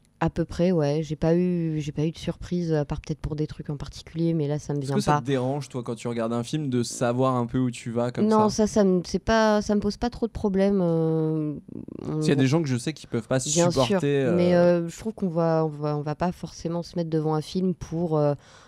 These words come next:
Speaker 1: avoir, euh, des, des rebondissements ou devoir réfléchir, euh, dénouer des choses, euh, euh, par nous-mêmes, euh, c'est pas forcément f-, fait pour ça, de mater un
Speaker 2: Ouais.
Speaker 1: film, quoi.
Speaker 2: C'est, alors, on, on l'a pas précisé, mais c'est vraiment un teen movie. Pour l'instant, il a pas de côté stoner.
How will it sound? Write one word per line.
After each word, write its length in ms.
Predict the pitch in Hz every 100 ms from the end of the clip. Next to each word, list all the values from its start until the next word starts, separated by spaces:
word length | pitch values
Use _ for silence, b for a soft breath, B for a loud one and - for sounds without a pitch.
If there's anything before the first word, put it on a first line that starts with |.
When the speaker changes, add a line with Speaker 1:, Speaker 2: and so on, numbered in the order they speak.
| B
Speaker 1:
avoir, 600 | 143 139 143 151 160 160
euh, 100 | 151
des, 240 | 143 147 147
des 140 | 143
rebondissements 880 | 135 151 156 156 160 - 160 160 160
ou 200 | 156 143
devoir 280 | 147 147 147
réfléchir, 840 | 156 - 156 - - 156 156 151
euh, 140 | 143 127
dénouer 440 | 143 151 147 160 160
des 140 | 147
choses, 440 | 139 - 165 165 147
euh, 200 | 143 139 B B B B -
euh, 120 | 139
par 200 | - 135
nous-mêmes, 440 | 143 156 160 165 160
euh, 480 | 143 139 139 139 143
c'est 160 | -
pas 180 | _ -
forcément 800 | 139 147 - 156 151 151 151 139
f-, 340 | 143 147 - - _ -
fait 120 | 156
pour 220 | - -
ça, 220 | - 165
de 120 | 147 143
mater 240 | 135 -
un 40 | 143
Speaker 2:
Ouais. 60 |
Speaker 1:
film, 360 | 139 - 180 160
quoi. 180 | 143 135 B B
Speaker 2:
C'est, 260 | - 151 - 98 92 -
alors, 180 | 143 139
on, 180 | 147 -
on 80 | 147
l'a 80 |
pas 140 | 135 143
précisé, 420 | 147 139 151 208
mais 140 | 165
c'est 180 | 123 -
vraiment 260 | 123 143 175
un 60 |
teen 220 | 131 - 127
movie. 300 | 123 120 196
Pour 160 | 208
l'instant, 260 | 120 117 -
il 80 | 135
a 60 |
pas 160 | 104 165
de 80 | -
côté 320 | - 131 139
stoner. 320 | - 127 135